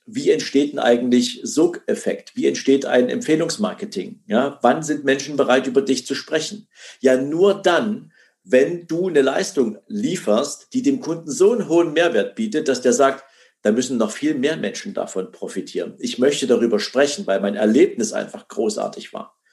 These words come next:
So. Und das kannst du natürlich nur produzieren, wenn du dein Unternehmen nicht als Quelle deines Einkommens betrachtest und nur als das, sondern als, nennen wir es mal, Weltverbesserer. Klingt jetzt ein bisschen esoterisch, aber genau so müssen Unternehmen denken.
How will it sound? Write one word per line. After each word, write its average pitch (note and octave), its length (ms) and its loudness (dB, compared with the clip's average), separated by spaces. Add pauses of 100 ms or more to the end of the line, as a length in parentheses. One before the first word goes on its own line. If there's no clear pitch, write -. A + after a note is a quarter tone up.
(300)
So. - 260 -8 (260)
Und A2 80 -4
das B2+ 140 -2
kannst C#3+ 240 -4
du - 20 0
natürlich C#3 240 2
nur C#3+ 160 2
produzieren, C#3 540 0
wenn B2+ 80 0
du A#2+ 80 2
dein A2+ 120 4
Unternehmen A#2 520 2
nicht C3 200 -2
als A2 200 -2
Quelle A#2+ 280 0
deines G2+ 280 -2
Einkommens C#3 480 -6
betrachtest D#3 580 -6
und G#2+ 160 -4
nur A#2 180 0
als G#2 180 -2
das, - 280 0
sondern B2 540 2 (240)
als, A2+ 420 2
nennen G#3 160 0
wir G3+ 60 2
es - 80 -8
mal, A2+ 240 4
Weltverbesserer. A2+ 880 -2
Klingt D3 200 -2
jetzt C#3 140 0
ein A#2+ 80 -4
bisschen C3+ 240 2
esoterisch, D3 760 2
aber E3 380 4 (140)
genau B2+ 320 2
so D#3 260 0
müssen C3+ 300 -2
Unternehmen A#2+ 420 0
denken. B2 380 0